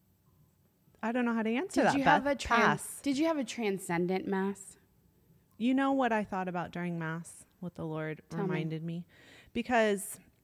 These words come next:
Speaker 1: <clears throat> today is also Valentine's Day.
Speaker 2: Uh, so I've heard.
Speaker 1: Yes. I don't celebrate that.
Speaker 2: Hmm.
Speaker 1: Do you celebrate Valentine's Day?
Speaker 2: No.
Speaker 1: Okay.
Speaker 2: Did you know that it's also Arizona's birthday?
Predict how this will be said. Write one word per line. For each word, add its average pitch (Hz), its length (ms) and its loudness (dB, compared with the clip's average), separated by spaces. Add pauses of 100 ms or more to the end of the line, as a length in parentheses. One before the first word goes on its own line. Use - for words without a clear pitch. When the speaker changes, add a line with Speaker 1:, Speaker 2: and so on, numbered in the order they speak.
(160)
Speaker 1:
<clears throat> 185 400 -12
today 220 280 0
is 208 100 -2
also 147 580 -4
Valentine's 147 500 -8
Day. - 200 -8 (960)
Speaker 2:
Uh, 202 180 2
so 185 280 2
I've 175 180 6
heard. 220 480 0
Speaker 1:
Yes. 156 420 -8 (200)
I 185 100 -2
don't 220 200 -2
celebrate 151 500 -8
that. 160 240 -6 (680)
Speaker 2:
Hmm. 208 180 -6 (100)
Speaker 1:
Do 202 100 -6
you 220 140 -2
celebrate 247 440 -4
Valentine's 254 540 -4
Day? 294 140 -6 (140)
Speaker 2:
No. 370 520 -2
Speaker 1:
Okay. 196 400 -6 (140)
Speaker 2:
Did 220 200 -4
you 233 120 -4
know 269 140 0
that 269 120 -4
it's 277 140 -4
also 285 260 -6
Arizona's 294 540 -2
birthday? 165 520 -8